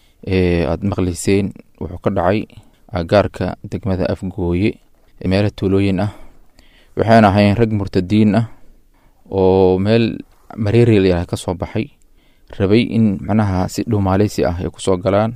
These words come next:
meelaha amniga ah. Ayay walaalaha mujaahidiinta, jazaahumullahu khairan, waddada u galeen.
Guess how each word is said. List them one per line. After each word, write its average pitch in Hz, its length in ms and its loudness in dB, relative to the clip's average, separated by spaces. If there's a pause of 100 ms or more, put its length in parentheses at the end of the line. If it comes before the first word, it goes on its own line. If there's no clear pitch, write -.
(160)
meelaha 95 320 -6
amniga 98 300 -2
ah. 113 80 -4 (580)
Ayay 98 160 0
walaalaha 98 400 4
mujaahidiinta, 98 480 -4
jazaahumullahu 95 640 -2
khairan, 117 320 4 (440)
waddada 104 280 2
u - 100 0
galeen. 107 380 4